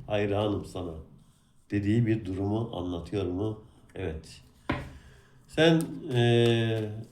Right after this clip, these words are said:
ne al-, aramızdaki alma verme dengesini kurmak istiyorum. Bu eylemle. Şu ana kadar bu sorumluluğu alamadım, kaçtım biliyorum. Ama şu an sen gittin ya, bir önce dedi ya şiirde.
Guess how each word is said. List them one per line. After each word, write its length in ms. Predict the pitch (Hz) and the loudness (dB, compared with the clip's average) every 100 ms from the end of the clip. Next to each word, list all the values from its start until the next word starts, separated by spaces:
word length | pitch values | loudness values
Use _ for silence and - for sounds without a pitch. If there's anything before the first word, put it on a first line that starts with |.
| - | -6
ne 200 | 120 131 | 2 4
al-, 460 | 139 127 127 127 - | 6 8 10 8 6
aramızdaki 560 | 113 120 131 131 127 135 | 4 6 4 4 0 0
alma 340 | 117 110 123 | 2 4 4
verme 320 | 117 107 123 | 4 2 2
dengesini 880 | 110 104 107 101 107 113 113 113 113 - - | 2 0 -2 -4 -4 -2 -2 -2 -4 -8 -6
kurmak 460 | 95 92 98 - - | -4 -2 -4 -6 -12
istiyorum. 560 | - - - 85 78 73 - _ - _ _ _ _ _ _ | -14 -14 -10 -8 -8 -12 -18 _ -20 _ _ _ _ _ _
Bu 160 | - 120 | -2 2
eylemle. 600 | 120 98 98 90 85 80 - - _ - - 101 | 4 4 4 2 -2 -6 -14 -20 _ -20 -18 -16
Şu 220 | - 135 | 0 4
ana 200 | 120 120 | 6 4
kadar 260 | 104 110 110 | 2 0 0
bu 40 | |
sorumluluğu 520 | - 110 101 107 120 | -2 0 2 2 2
alamadım, 480 | 123 123 110 90 90 90 - | 2 4 4 0 -4 -8 -8
kaçtım 560 | 95 - - 98 90 - | -8 -8 -4 -4 -4 -8
biliyorum. 420 | 90 104 101 82 - - - - - - - - | -4 -2 -2 -4 -8 -14 -18 -20 -20 -20 -8 2
Ama 340 | 123 131 127 | 6 8 6
şu 160 | - 120 | 4 4
an 160 | 120 | 4
sen 300 | 117 117 113 | 4 2 0
gittin 380 | 107 - 156 156 | 0 -2 2 4
ya, 200 | 117 85 - - - | 4 2 -4 -12 -8
bir 80 | 95 | -4
önce 340 | 90 90 85 | -4 -4 -6
dedi 180 | 90 104 | -6 -4
ya 120 | 110 | -4
şiirde. 520 | - - 85 85 82 | -6 -8 -10 -10 -12